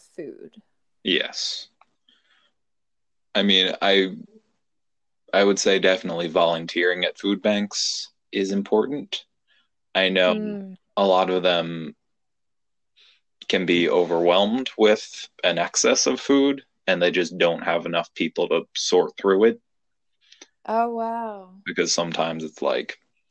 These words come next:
Speaker 2: they don't know if it's expired or what, but
Speaker 1: Oh, wow.
Speaker 2: yeah, so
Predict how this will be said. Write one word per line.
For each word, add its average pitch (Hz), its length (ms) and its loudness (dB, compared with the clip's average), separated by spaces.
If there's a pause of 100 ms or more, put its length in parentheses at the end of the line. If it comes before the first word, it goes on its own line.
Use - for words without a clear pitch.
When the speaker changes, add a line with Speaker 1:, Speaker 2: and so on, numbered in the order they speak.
(160)
Speaker 2:
they 92 80 0
don't 80 160 2
know 73 120 -2
if - 120 -10
it's - 160 -14
expired 98 1000 4
or 80 120 -2
what, 92 360 0 (280)
but 67 260 -2 (920)
Speaker 1:
Oh, 226 240 -10
wow. 226 640 -12 (1040)
Speaker 2:
yeah, - 240 -4 (120)
so - 360 -4